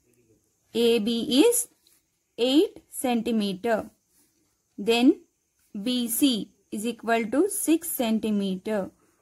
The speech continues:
Then C D is equal to seven centimeter. D A is equal to four centimeter. Then similarly, you have to write the formula.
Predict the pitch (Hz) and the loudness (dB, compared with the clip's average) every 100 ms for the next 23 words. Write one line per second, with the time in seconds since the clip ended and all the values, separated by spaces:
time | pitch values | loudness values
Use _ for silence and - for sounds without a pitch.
0 | - 190 233 247 294 370 - 240 226 220 | -10 2 4 6 4 2 -4 -4 -2 -2
1 | 196 196 240 - - _ - 214 214 220 | -4 -4 -4 -6 -10 _ -12 -8 -8 -4
2 | 214 214 208 262 392 - - 226 226 254 | 0 0 2 0 0 -2 0 2 2 4
3 | 294 247 214 208 196 190 180 160 196 175 | 4 2 -2 -2 -2 -2 -2 -4 -6 -8
4 | - _ _ - 185 185 226 226 - - | -12 _ _ -12 -6 -2 0 0 -2 -2
5 | 254 226 - _ _ _ _ _ _ _ | 0 0 -2 _ _ _ _ _ _ _
6 | _ _ _ 226 202 214 208 208 202 262 | _ _ _ -8 -6 -6 0 0 2 0
7 | 415 _ _ _ _ 294 311 302 233 220 | 0 _ _ _ _ 4 4 4 0 0
8 | 202 190 180 190 175 _ _ _ _ _ | -2 -2 -4 -6 -8 _ _ _ _ _
9 | _ _ - 208 254 262 277 277 262 226 | _ _ -4 2 2 4 4 4 4 2
10 | 220 269 571 - 233 220 208 220 202 220 | 2 0 -2 -2 -4 -2 0 0 0 -2
11 | 392 - _ _ - 277 254 208 160 | -2 -4 _ _ 2 4 4 2 -2